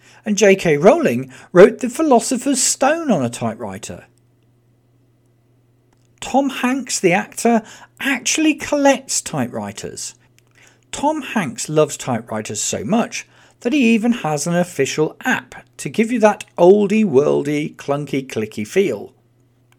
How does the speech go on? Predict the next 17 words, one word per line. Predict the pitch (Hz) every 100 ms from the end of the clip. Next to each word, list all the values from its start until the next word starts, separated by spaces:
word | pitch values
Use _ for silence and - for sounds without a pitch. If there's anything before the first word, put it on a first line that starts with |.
| _ -
You | 185
could | 160 123
download | 277 320 147 226 180
it | 110 -
on | 180
your | 240 254
iPad. | 330 262 90 82 - _ _ _ _ _ -
It's | 214 -
called | - 311 320 233 - _ - -
Hanks | 277 233 - - -
Writer, | - 131 104 - 98 - _ -
and | 233
that's | 262 254 - -
Hanks | 294 175 104 - - - _
with | 151 143
an | 196
X. | 254 - - - -